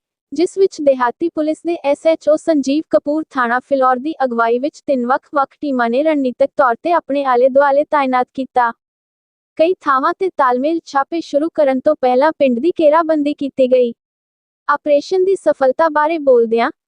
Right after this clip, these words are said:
ਜਲੰਧਰ ਦੇਹਾਤੀ ਦੇ ਸੀਨੀਅਰ ਸੁਪਰਡੈਂਟ ਪੁਲਿਸ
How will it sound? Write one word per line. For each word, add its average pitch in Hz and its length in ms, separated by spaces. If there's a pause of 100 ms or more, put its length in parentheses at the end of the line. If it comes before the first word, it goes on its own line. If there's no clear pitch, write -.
(200)
ਜਲੰਧਰ 294 440
ਦੇਹਾਤੀ 302 540
ਦੇ 330 140
ਸੀਨੀਅਰ 302 420
ਸੁਪਰਡੈਂਟ 285 640
ਪੁਲਿਸ 277 220